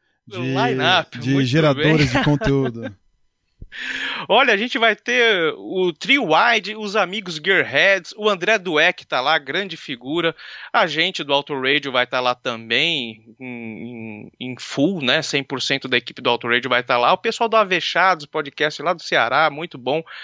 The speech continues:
Speaker 2: o Boletim do Paddock, o Bandeira Quadriculada também, o pessoal do programa Bandeirada, o Boteco F um lá do Civerli, o Botequim G P,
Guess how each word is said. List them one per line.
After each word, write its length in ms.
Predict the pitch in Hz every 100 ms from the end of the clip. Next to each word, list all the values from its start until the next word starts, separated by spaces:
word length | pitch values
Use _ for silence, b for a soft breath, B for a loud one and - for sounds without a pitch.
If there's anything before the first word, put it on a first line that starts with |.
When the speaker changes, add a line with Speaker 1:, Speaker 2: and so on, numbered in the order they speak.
| B B
Speaker 2:
o 100 | 220
Boletim 420 | 196 208 185 -
do 80 | 202
Paddock, 720 | 196 175 123 127 160 196 - b b _
o 300 | 147 151 147
Bandeira 380 | 160 202 220 214
Quadriculada 680 | 214 190 196 165 170 165
também, 400 | - 165 170 220 -
o 100 | 220
pessoal 400 | 226 214 220 208
do 120 | 208
programa 440 | 208 180 190 190
Bandeirada, 960 | 156 170 220 190 160 151 170 170 165 165 B B -
o 80 |
Boteco 520 | 220 233 - 220 208 202
F 260 | - 170
um 160 | 160 180
lá 140 | 165
do 100 | 160
Civerli, 640 | 151 170 143 139 123 160 180
o 60 |
Botequim 680 | 160 185 269 - 202 - 196
G 200 | 160 160
P, 420 | - - 147 156